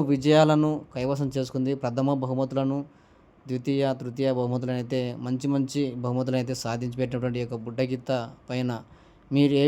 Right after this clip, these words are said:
విధమైనటువంటి అభిప్రాయం కలిగి ఉన్నారో ఆ యొక్క అభిప్రాయాన్ని మా, మన ఛానల్లో ఈ యొక్క వీడియో కింద ఉన్నటువంటి కామెంట్ రూపంలో తెలియజేయండి. So ఫ్రెండ్స్, అలాగే ఈ యొక్క బుడ్డగిత్తను అన్నగారు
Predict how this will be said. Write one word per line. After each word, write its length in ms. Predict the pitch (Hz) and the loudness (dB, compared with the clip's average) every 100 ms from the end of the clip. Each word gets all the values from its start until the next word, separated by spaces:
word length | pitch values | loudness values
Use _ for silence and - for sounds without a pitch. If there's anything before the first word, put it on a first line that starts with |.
| 151 | 6
విధమైనటువంటి 680 | 151 147 147 139 143 139 127 | 6 4 4 2 2 2 0
అభిప్రాయం 400 | 131 123 139 135 131 | 0 0 2 2 0
కలిగి 180 | 127 123 | 0 0
ఉన్నారో 300 | 123 123 131 135 123 | -2 -2 -2 -4 -6
ఆ 40 | 123 | -6
యొక్క 160 | 120 117 | -4 -4
అభిప్రాయాన్ని 680 | 131 123 139 135 131 131 143 143 135 | -2 2 4 4 4 2 0 -4 -8
మా, 120 | 123 120 120 - - - - _ - | -8 -8 -8 -14 -20 -20 -20 _ -12
మన 80 | 131 117 123 | -8 -6 -4
ఛానల్లో 360 | 123 127 131 135 | -2 0 0 0
ఈ 20 | 127 | -2
యొక్క 180 | 120 123 120 - 127 | -4 -6 -6 -8 -6
వీడియో 180 | 127 131 127 | -2 -2 -2
కింద 140 | 127 127 | -2 -2
ఉన్నటువంటి 340 | 123 123 123 120 | -2 -4 -4 -4
కామెంట్ 380 | 117 131 135 127 | 0 2 2 0
రూపంలో 380 | 127 127 127 127 117 | -2 -2 0 0 -2
తెలియజేయండి. 600 | 120 120 127 123 117 135 165 - - - _ - | -4 -2 0 -2 -2 -6 -8 -16 -20 -20 _ -6
So 60 | 127 | -2
ఫ్రెండ్స్, 280 | 127 131 135 - _ _ - - - - - - - - | 0 0 -2 -12 _ _ -20 -20 -20 -20 -20 -20 -18 -4
అలాగే 340 | 127 139 135 143 - - - - - - _ - - - 139 | 2 2 2 0 -4 -14 -20 -20 -20 -20 _ -20 -20 -6 0
ఈ 20 | 139 | 2
యొక్క 160 | 127 139 123 - - - - - - - - - 135 | 4 4 4 -4 -18 -20 -20 -20 -20 -20 -20 -8 -2
బుడ్డగిత్తను 560 | 135 147 151 151 151 151 - 120 | 0 2 2 2 2 2 -2 -6
అన్నగారు 460 | 131 131 139 143 139 | -2 2 4 4 2